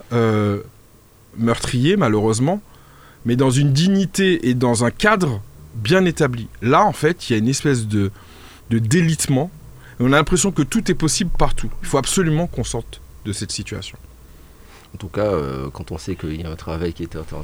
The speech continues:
Speaker 2: d'être fait, notamment pour mettre en place un tourisme au niveau de la santé, notamment au niveau de la Caraïbe, dans le bassin dans lequel on se situe. En tout cas, on a de quoi être inquiet de la situation. En tout cas, c'est
Speaker 1: Oui,
Speaker 2: pas ce qui
Speaker 1: on a,
Speaker 2: rassure, hein.
Speaker 1: on a de
Speaker 2: Comme
Speaker 1: quoi
Speaker 2: tu
Speaker 1: être
Speaker 2: l'as
Speaker 1: inquiet.
Speaker 2: dit.
Speaker 1: Tu as raison. Et, et quand on travaille sur l'attractivité, on travaille sur les singularités.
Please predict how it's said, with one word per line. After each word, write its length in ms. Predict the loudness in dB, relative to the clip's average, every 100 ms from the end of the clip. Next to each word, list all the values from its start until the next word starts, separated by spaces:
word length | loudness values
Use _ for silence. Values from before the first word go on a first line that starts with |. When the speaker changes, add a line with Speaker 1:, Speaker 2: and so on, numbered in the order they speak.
| -10
Speaker 2:
d'être 160 | -12 -10
fait, 120 | -4
notamment 380 | -4 0 4 4
pour 240 | 4 2 -2
mettre 240 | -6 -6
en 60 | -8
place 300 | -6 -8 -8
un 60 |
tourisme 440 | -8 -6 -6 -6 -10
au 120 | -10
niveau 200 | -10 -8
de 80 | -10
la 100 | -10
santé, 360 | -12 -10 -10 -10 -18 -20 -20 -20 -20
notamment 540 | -12 -10 -8 -8 -8
au 20 | -8
niveau 240 | -8 -8
de 60 | -10
la 80 |
Caraïbe, 600 | -10 -8 -4 -2 -2 -2 -6 -8
dans 360 | -8 -8 -8 -10
le 100 | -8
bassin 320 | -8 -8 -8
dans 100 | -8
lequel 280 | -8 -8 -10
on 80 | -10
se 140 | -12
situe. 500 | -12 -8 -2 0 0 -4 -20 -20 -18
En 20 |
tout 80 | -10
cas, 200 | -2 -2
on 120 | -2
a 80 | -4
de 100 | -6
quoi 200 | -6 -8
être 160 | -8 -12
inquiet 220 | -10 -8
de 60 |
la 80 | -8
situation. 760 | -10 -12 -12 -12 -8 -4 -2 -4
En 20 |
tout 100 | -4
cas, 120 | -2
c'est 100 | 2
Speaker 1:
Oui, 80 | 2
Speaker 2:
pas 80 | 4
ce 60 |
qui 60 | 4
Speaker 1:
on 80 | 2
a, 40 |
Speaker 2:
rassure, 280 | 0 -2 -6 -6
hein. 40 | 0
Speaker 1:
on 120 | 2
a 80 | 4
de 100 | 4
Speaker 2:
Comme 100 | 4
Speaker 1:
quoi 140 | 4
Speaker 2:
tu 60 | 4
Speaker 1:
être 60 | 0
Speaker 2:
l'as 60 |
Speaker 1:
inquiet. 260 | 0 2 2
Speaker 2:
dit. 60 | 0 -4 -8
Speaker 1:
Tu 120 | -2
as 60 | 2
raison. 400 | 2 2 2 2
Et, 440 | 2 2 2 0 -2
et 180 | -4 -2
quand 200 | -4 -4
on 60 |
travaille 240 | 0 0 2
sur 120 | 0
l'attractivité, 640 | 0 -2 -6 -4 -4 0
on 60 | 0
travaille 260 | 0 -2 0
sur 140 | -2
les 80 | -2
singularités. 720 | 0 0 0 0 -2 -4